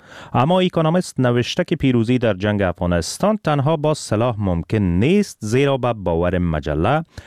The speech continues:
هنگامی که صد هزار نیروی امریکایی در افغانستان حضور داشتند و شمار آنها هفت مرتبه بیشتر از امروز بود،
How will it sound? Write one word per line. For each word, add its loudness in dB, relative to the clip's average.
هنگامی 0
که -2
صد -6
هزار 0
نیروی 2
امریکایی 0
در 0
افغانستان -2
حضور 0
داشتند -2
و 2
شمار 0
آنها 0
هفت -4
مرتبه 0
بیشتر 0
از 0
امروز 0
بود، 0